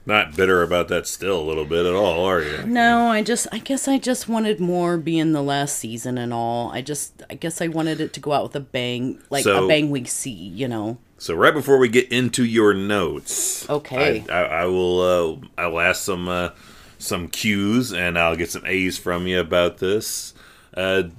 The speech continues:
Speaker 1: were you a day one watcher of this? What is your history with The Sopranos television show?
Speaker 2: Yes, I was a day one watcher. Um, it was just, I've always kinda liked mob movies, and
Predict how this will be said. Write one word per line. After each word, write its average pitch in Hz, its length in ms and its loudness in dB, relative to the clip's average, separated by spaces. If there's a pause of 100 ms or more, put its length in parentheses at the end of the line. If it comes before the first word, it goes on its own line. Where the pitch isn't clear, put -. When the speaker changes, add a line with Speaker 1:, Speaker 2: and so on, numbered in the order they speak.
(180)
Speaker 1:
were 95 100 2
you 92 260 2
a 101 80 8
day 101 300 0
one 110 340 -4
watcher 107 400 -6
of 73 240 -8
this? 71 260 -8
What 95 120 0
is 98 140 0
your 98 160 2
history 87 480 0
with 85 260 -4
The 92 80 -2
Sopranos 92 800 -4
television 76 580 -2
show? 69 440 -14
Speaker 2:
Yes, 147 640 -4
I 151 180 0
was 143 380 -2
a 143 80 -8
day 139 240 -2
one 123 340 -6
watcher. 110 640 -6
Um, 101 540 -6
it 117 180 -8
was 113 260 -8
just, - 280 -6
I've 123 140 -4
always 131 280 -4
kinda 135 240 -6
liked 131 260 -4
mob 127 280 -4
movies, 151 680 -6
and 120 440 -4